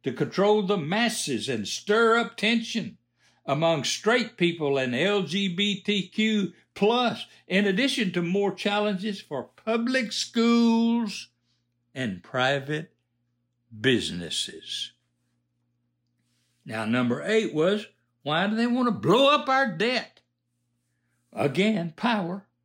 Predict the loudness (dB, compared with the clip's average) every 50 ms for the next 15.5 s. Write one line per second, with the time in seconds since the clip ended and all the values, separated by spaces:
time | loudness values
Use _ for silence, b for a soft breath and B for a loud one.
0 | _ _ _ _ _ _ _ 0 2 2 2 2 0 -2 -6 -8 -10 _ _ _
1 | _ _ _ _ _ _ _ -14 -10 0 2 2 2 2 0 -2 -2 0 0 0
2 | 0 -2 -4 -6 -6 -6 -2 -4 -2 0 0 0 2 2 2 2 2 2 2 2
3 | 2 0 0 -2 -2 0 0 2 2 2 2 0 2 2 2 0 0 2 4 4
4 | 6 6 6 6 4 4 2 0 -4 -6 -10 _ _ _ _ _ -2 0 0 2
5 | 2 0 -2 0 2 2 2 4 4 2 2 2 2 2 0 0 0 -2 -2 -2
6 | -2 -2 -4 -4 -4 -4 -4 -2 -2 -2 -2 -2 -2 -2 0 0 0 0 -2 -2
7 | 0 0 2 2 2 0 0 -2 -6 -10 b b b -4 -2 -2 -2 0 0 0
8 | 2 2 0 0 -2 -4 -4 -4 -4 -4 -4 -4 -4 -4 -6 -6 -10 _ _ _
9 | _ _ _ _ -6 -4 -4 -4 -4 -6 -6 -6 -4 -2 -2 0 -2 -2 -4 -4
10 | -6 -4 -2 -2 -2 -2 -4 -8 -12 -14 -12 -10 -6 -4 -4 -4 -6 -6 -4 -4
11 | -4 -4 -6 -12 _ _ _ _ _ _ _ _ _ _ _ -8 -6 -6 -6 -6
12 | -8 -10 -4 -2 -2 0 -2 -2 -6 -6 -6 -4 -2 -2 0 0 0 0 -2 -4
13 | b b b b b b _ -2 0 0 0 0 -2 -4 -4 0 2 4 4 4
14 | 2 2 2 4 4 2 2 -2 -10 -12 -12 -12 -12 -10 -4 -2 -2 -2 -2 0
15 | 0 0 0 0 -2 -2 -4 -8 -14